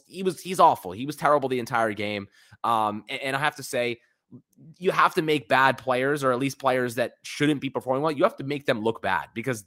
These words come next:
they should not be performing well. The Giants did just that. You know, the, the, in, they started the game with a little bit of a problem, uh, rushing the passer, and then they quickly picked it up. Kayvon Thibodeaux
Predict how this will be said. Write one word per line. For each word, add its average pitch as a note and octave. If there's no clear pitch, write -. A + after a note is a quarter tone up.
they B2+
should D#3
not C#3
be A#2+
performing G2
well. F2
The A2+
Giants D3
did C3
just -
that. F#2
You G2
know, G2+
the, G2+
the, G#2
in, B2
they A#2
started D#3
the D3
game C3+
with B2+
a -
little A#2+
bit A2+
of G#2+
a A2
problem, G#2+
uh, G2+
rushing A#2
the A2
passer, A2+
and C3+
then C3+
they A#2+
quickly C3
picked A2+
it A2
up. F2
Kayvon C3
Thibodeaux A2